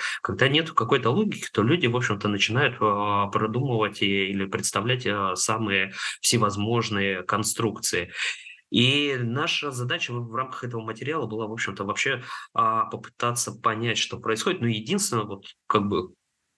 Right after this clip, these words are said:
точно к чему мы приходим, это Путин, в общем-то, а,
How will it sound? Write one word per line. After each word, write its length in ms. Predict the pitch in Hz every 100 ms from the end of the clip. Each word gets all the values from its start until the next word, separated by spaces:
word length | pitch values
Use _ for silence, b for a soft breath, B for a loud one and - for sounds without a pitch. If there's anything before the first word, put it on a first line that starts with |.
| _
точно 560 | 147 143 - 110 101 101
к 60 | -
чему 280 | - 113 107
мы 160 | 101
приходим, 640 | 113 107 - 175 139 110
это 800 | - 113 123 120 107 101 98 98 98 -
Путин, 420 | 127 127 127 113
в 60 |
общем-то, 600 | 107 - 107 107 107 104 104 B B -
а, 220 | 101 98